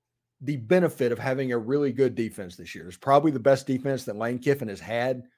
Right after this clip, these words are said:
since he's been at Ole Miss. They've had three straight games against S E C foes that goes back for the first time since two thousand and eight and two thousand and nine, which it obviously didn't happen in two thousand and nine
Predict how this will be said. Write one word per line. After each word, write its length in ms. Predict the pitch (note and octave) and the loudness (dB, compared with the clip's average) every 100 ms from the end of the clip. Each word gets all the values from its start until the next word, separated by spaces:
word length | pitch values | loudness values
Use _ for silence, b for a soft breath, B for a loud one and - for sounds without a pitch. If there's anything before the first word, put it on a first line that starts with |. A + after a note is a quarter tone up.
| b _ | b _
since 280 | - C#3+ C3+ | -8 -6 -2
he's 160 | B2+ | -4
been 200 | - B2 | -2 -2
at 60 | G#2+ | -2
Ole 140 | G2+ | -4
Miss. 360 | G2 A#2+ B2+ - _ _ - | -2 -4 -4 -8 _ _ -4
They've 120 | B2+ | 0
had 240 | B2+ A2+ | 0 -2
three 220 | D3 E3 F#3+ | 0 0 0
straight 340 | - F#3 D#3 | 2 4 4
games 380 | D3 C#3+ A#2 A2+ | 4 2 0 -6
against 200 | A#2 A2+ | -8 -4
S 200 | B2 C3 | -4 -4
E 40 | |
C 180 | A#2+ C3+ | -8 -6
foes 520 | C3 A#2 G2+ A#2+ - _ _ _ _ - | -2 0 0 -4 -10 _ _ _ _ -6
that 80 | A#2+ | 2
goes 260 | C#3 C#3 | 4 4
back 240 | A#2 C#3 C3 | 6 4 4
for 60 | |
the 80 | B2 | -2
first 240 | C#3+ C3+ | 2 0
time 180 | D3 C3 | 0 -4
since 220 | - G#2+ | -4 -10
two 120 | - C#3 | -4 4
thousand 360 | D3 C3+ A#2 | 6 6 2
and 100 | G#2+ | -4
eight 160 | B2 C3 | -4 -4
and 100 | - | -6
two 140 | C3 | -4
thousand 380 | C3 B2+ A#2+ G#2 | 0 0 0 -6
and 100 | G2 | -8
nine, 380 | G#2+ A#2+ D3+ E3 _ _ _ _ _ _ _ _ _ _ _ _ - | -4 -4 -4 -6 _ _ _ _ _ _ _ _ _ _ _ _ -2
which 180 | C#3 | 0
it 80 | C3+ | 2
obviously 580 | B2 C#3+ E3 C3+ - B2+ | 4 4 4 0 0 -2
didn't 220 | B2 A2 | -2 -4
happen 320 | G#2+ A#2+ A#2+ | -2 -4 -4
in 100 | G#2 | -10
two 160 | G2+ A#2 | -6 -4
thousand 360 | A#2 G#2 G2+ G#2 | -2 -4 -6 -6
and 80 | |
nine 340 | B2+ C#3+ G#2+ | -2 -2 -2